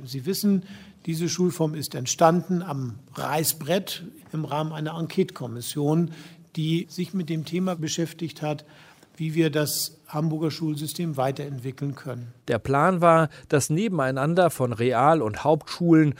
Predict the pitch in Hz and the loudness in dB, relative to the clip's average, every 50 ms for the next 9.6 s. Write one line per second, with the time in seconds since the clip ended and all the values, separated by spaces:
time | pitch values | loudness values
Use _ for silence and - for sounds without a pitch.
0 | - - _ - - 147 143 143 156 180 165 - - 170 143 151 151 165 196 214 | -8 -18 _ 0 2 2 2 2 0 0 0 0 0 -2 2 2 2 4 4 2
1 | 202 - 202 190 185 180 147 117 113 104 - - - - 143 143 147 135 - - | 2 2 -2 -2 -2 -2 -2 -4 -4 -4 -6 -10 -4 -2 0 0 0 0 0 0
2 | 143 139 151 147 - - 202 202 170 160 139 131 135 120 135 147 147 156 143 - | 2 2 2 0 -2 -2 -4 -4 -2 -2 0 0 0 2 2 2 2 0 -2 -4
3 | - 170 160 156 156 151 - - 160 143 165 175 - 165 170 175 180 - - 180 | 0 2 4 4 4 4 2 -2 0 0 0 0 0 0 -2 -2 -2 -4 -2 0
4 | 170 147 - - - - - 202 190 190 - - 165 175 175 170 170 175 - - | 0 0 -2 -4 -12 2 2 4 4 4 0 -2 0 0 0 0 0 -2 -2 -2
5 | - 151 143 135 127 - - 131 127 123 123 - - 147 139 - 120 117 117 117 | 2 4 4 4 2 2 0 0 0 0 0 0 0 0 2 2 0 -2 -2 -2
6 | 120 123 139 147 147 147 135 - - 147 131 - - 143 131 - - 139 135 123 | 0 2 2 4 2 2 -2 -2 -2 -2 -2 2 2 2 2 2 0 -2 -4 -4
7 | - - - - _ - 175 170 170 180 170 143 117 - - - 127 110 - - | -6 -12 -20 -16 _ -6 -6 -4 -2 0 0 0 0 -2 -6 -8 -6 -6 -6 -2
8 | - 151 147 156 170 170 160 151 143 135 120 120 117 120 117 113 107 110 113 110 | 0 2 2 2 2 2 2 4 2 2 0 0 0 0 0 -2 -2 -2 -2 -2
9 | 104 104 101 107 107 104 101 95 92 85 - | -2 -2 -2 -2 -2 0 -2 -4 -8 -12 -16